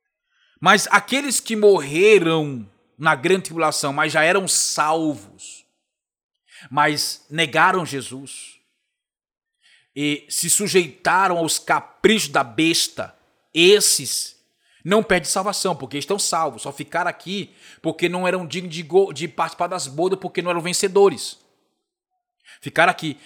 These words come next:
e ainda assim não conseguir alcançar, ao invés de governar mil anos,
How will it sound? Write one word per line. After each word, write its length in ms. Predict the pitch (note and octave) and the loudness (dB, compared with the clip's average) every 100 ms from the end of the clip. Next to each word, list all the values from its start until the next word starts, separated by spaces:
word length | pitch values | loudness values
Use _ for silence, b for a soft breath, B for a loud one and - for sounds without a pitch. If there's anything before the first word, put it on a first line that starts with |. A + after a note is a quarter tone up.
| B | B
e 140 | D3+ E3+ | 2 4
ainda 260 | F#3 G#3 | 4 4
assim 320 | F#3+ - F#3 | 2 2 -4
não 420 | F#3 F3+ F#3+ B3 C4 | -4 0 4 6 4
conseguir 520 | C4 G3 F3 F3+ D#3 | 2 0 0 -2 2
alcançar, 680 | D3+ - B2 - E3 C#3+ B B B | 0 0 -6 -4 -4 -6 B B B
ao 160 | D3+ F#3+ | 4 4
invés 340 | F#3+ D3+ A#3 | 4 4 2
de 80 | G3+ | 2
governar 560 | G3 F#3+ D#3+ D3 C#3+ C3+ | 2 4 4 -2 -2 -4
mil 300 | C#3 A#3 A3 | -4 0 2
anos, 640 | G#3 G3 F#3+ G3+ - - | 4 2 2 0 0 -6